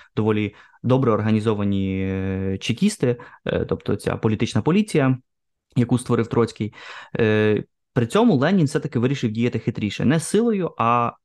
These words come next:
е, більше, е, поступками. І в грудні двадцятого року Російська оця Соціалістична Федерація і Українська Соціалістична Радянська Республіка підписали черговий договір про воєнний і господарський союз двох республік.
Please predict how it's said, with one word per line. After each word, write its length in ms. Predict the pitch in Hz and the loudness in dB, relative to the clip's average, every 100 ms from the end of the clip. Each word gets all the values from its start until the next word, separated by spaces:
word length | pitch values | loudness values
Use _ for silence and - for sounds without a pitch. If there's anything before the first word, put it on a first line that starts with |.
| - | -6
е, 200 | 104 101 | -4 -2
більше, 720 | 104 120 123 - 107 104 104 - - - | 0 -2 -2 -2 0 2 0 -2 -8 -8
е, 240 | - - - | -6 -6 -2
поступками. 560 | 147 - - - - - - - - | -2 0 -4 -4 -6 -8 -16 -14 -2
І 100 | 131 | 0
в 80 | 110 | 4
грудні 460 | 131 180 117 98 - | 4 4 4 2 0
двадцятого 460 | 113 110 117 107 123 | -2 0 -2 0 0
року 360 | 233 233 180 156 _ _ - | 0 0 -2 -4 _ _ -2
Російська 580 | 120 120 151 135 - 101 | 0 0 -2 -4 -4 -2
оця 220 | 98 101 | -2 -4
Соціалістична 880 | - 113 110 110 - - 98 98 98 | -6 -2 0 0 -2 -2 0 0 -2
Федерація 560 | - 107 151 247 151 - | -2 -2 0 0 -2 2
і 140 | 123 | 0
Українська 480 | - 131 135 107 - | 0 0 0 0 -4
Соціалістична 800 | - - 104 - - 101 98 98 | -10 -6 -6 -4 -2 0 0 0
Радянська 380 | 110 104 104 - | 0 0 0 -4
Республіка 540 | 143 233 226 190 156 - - - - - | 0 0 2 0 -2 -6 -18 -20 -20 0
підписали 520 | 151 151 135 165 170 | 0 2 0 2 0
черговий 440 | - 135 120 147 127 | 2 2 4 2 2
договір 440 | 107 101 131 190 - | 0 0 -2 -6 -2
про 300 | 120 156 160 | 0 2 2
воєнний 480 | 120 120 156 151 | 2 2 2 0
і 100 | - | 0
господарський 580 | 113 117 127 123 113 113 | -2 -2 -2 -2 -2 -6
союз 320 | - 107 127 | -2 0 0
двох 260 | 113 110 - | 0 -2 -2
республік. 580 | 104 - 107 - - | -8 -4 -6 -6 -14